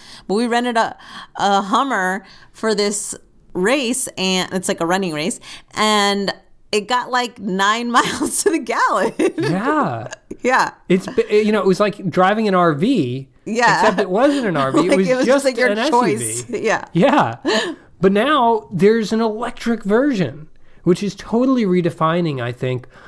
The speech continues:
Speaker 2: what people think, uh, an electric vehicle can be.
Speaker 1: Yeah,
Speaker 2: Because
Speaker 1: totally.
Speaker 2: for so long it was defined by the Prius, which is this small, and a lot of these little, small, little smart cars, you know, they, they're like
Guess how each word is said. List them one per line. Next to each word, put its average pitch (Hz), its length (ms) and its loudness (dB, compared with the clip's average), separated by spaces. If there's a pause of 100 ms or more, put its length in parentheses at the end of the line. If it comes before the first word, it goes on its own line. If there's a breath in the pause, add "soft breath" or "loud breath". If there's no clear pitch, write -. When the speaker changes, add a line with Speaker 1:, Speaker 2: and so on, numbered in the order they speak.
(160 loud breath)
Speaker 2:
what 160 340 0
people 156 320 -2
think, 135 640 -4 (440 soft breath)
uh, 139 280 0
an 143 100 -2
electric 131 440 -2
vehicle 135 440 -2
can 117 260 -4
be. 120 320 -4 (280 soft breath)
Speaker 1:
Yeah, 160 160 2
Speaker 2:
Because 151 140 2
Speaker 1:
totally. 156 500 0
Speaker 2:
for 165 120 0
so 208 280 2
long 190 280 2
it 160 60 -4
was 160 140 -6
defined 147 480 -2
by 123 180 0
the 120 80 -8
Prius, 160 580 -4
which 139 200 -6
is 123 140 -4
this 165 140 -8
small, 190 420 0
and 196 100 0
a - 20 2
lot 311 160 2
of 302 80 0
these 147 180 0
little, 139 220 -2 (140 loud breath)
small, 185 680 2
little 175 220 2
smart 180 460 -6
cars, 165 500 0
you 170 80 2
know, 156 180 0
they, 175 180 -2 (300 loud breath)
they're 190 220 4
like 190 260 4